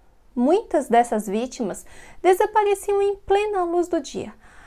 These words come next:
a caminho de casa, enquanto brincavam, iam pra escola. A todo momento, uma criança sumia.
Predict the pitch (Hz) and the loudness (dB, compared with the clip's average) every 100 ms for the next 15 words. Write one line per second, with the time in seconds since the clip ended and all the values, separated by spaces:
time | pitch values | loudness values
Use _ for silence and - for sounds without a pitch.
0 | - - 262 285 262 247 233 220 - - | -8 -2 0 2 2 2 -2 -4 -8 0
1 | 247 254 254 233 247 247 254 - - - | 4 6 4 2 2 2 -2 -18 -20 -6
2 | 240 233 226 220 180 202 - 254 254 247 | -4 0 -2 -2 -8 -10 2 6 8 8
3 | 240 240 220 196 202 208 190 - - - | 6 0 -2 -2 -4 -8 -12 -12 0 4
4 | 233 233 220 220 - - - 381 381 440 | 6 6 2 -2 -10 -20 -2 -2 0 0
5 | 440 359 302 254 262 262 - - - - | 4 4 2 0 0 -2 -8 -20 -12 -2
6 | 240 247 247 254 208 208 220 - 254 214 | 2 2 4 4 4 -2 -8 -4 -2 -2
7 | - | -8